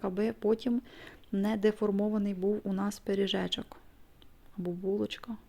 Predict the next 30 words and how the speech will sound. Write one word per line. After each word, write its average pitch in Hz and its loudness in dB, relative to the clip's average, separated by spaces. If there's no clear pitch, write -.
Так, - -2
щоб 208 -2
комфортно 208 0
було 185 -2
працювати. 190 -2
І 190 0
чому 208 2
я 220 4
тут 214 -2
от 202 0
прищіпую, 202 0
щоб 202 0
тісто 214 2
було 190 2
так 208 -2
якби 202 0
натягнуте, 196 0
тому 190 -2
що - -4
коли 196 2
ви 190 2
його 190 2
не 190 -2
будете 185 -2
прищіпувати 196 -2
до 190 2
робочої 190 2
поверхні, 196 -2
воно 190 0
буде, 202 2